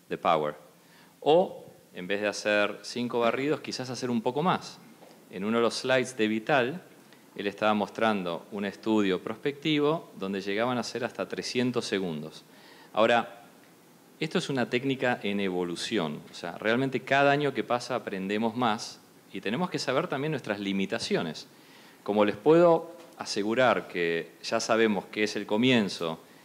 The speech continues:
y qué es un, un, un under treatment, digamos, tratar de menos, todavía los parámetros más altos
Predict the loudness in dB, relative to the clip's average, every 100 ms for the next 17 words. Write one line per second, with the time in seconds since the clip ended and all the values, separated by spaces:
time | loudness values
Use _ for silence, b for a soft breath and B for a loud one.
0 | -16 -12 -2 4 4 4 -4 -10 -20 -16
1 | -6 -2 0 0 0 -4 -4 -2 -4 -6
2 | -6 -2 2 4 2 2 0 0 -2 -2
3 | -4 -4 -2 0 2 2 2 2 2 -2
4 | -8 B B B B 2 4 6 6 6
5 | 4 2 -2 -2 0 -2 -4 -2 2 2
6 | 2 0 0 0 0 0 -2 -8